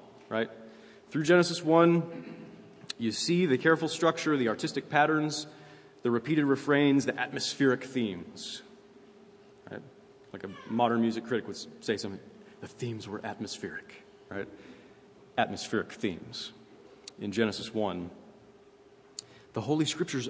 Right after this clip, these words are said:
open with a song. What does that say about the God whose word this is? That the Holy Scriptures open with a song. The first thing God has revealed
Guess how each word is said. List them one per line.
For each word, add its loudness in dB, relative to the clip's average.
open 0
with -6
a -8
song. -6
What -6
does -2
that 2
say 2
about 2
the -2
God 0
whose -6
word -4
this -8
is? -14
That -4
the -4
Holy 4
Scriptures -2
open 2
with -2
a -4
song. -4
The -8
first -4
thing 2
God 4
has -2
revealed -2